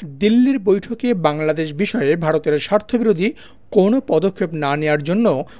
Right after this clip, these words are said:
ওয়াশিংটনকে অনুরোধ জানানো হয়। পুরো বিষয়টির বিশেষজ্ঞ বিশ্লেষণ বলছে, ভারতের সঙ্গে ঐতিহাসিক ও বিশেষ সম্পর্ক,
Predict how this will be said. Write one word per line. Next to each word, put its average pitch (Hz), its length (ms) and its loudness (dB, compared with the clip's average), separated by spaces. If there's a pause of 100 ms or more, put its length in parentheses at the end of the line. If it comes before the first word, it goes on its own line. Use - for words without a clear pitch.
(140)
ওয়াশিংটনকে 214 760 -2 (160)
অনুরোধ 190 340 2
জানানো 135 300 -2
হয়। 135 260 0 (200)
পুরো 269 180 0
বিষয়টির 247 640 0
বিশেষজ্ঞ 170 580 -2
বিশ্লেষণ 190 540 -4
বলছে, 190 320 -2
ভারতের 151 400 -6
সঙ্গে 180 400 -2 (420)
ঐতিহাসিক 208 680 -2
ও 151 260 0
বিশেষ 208 300 -2
সম্পর্ক, 165 640 -2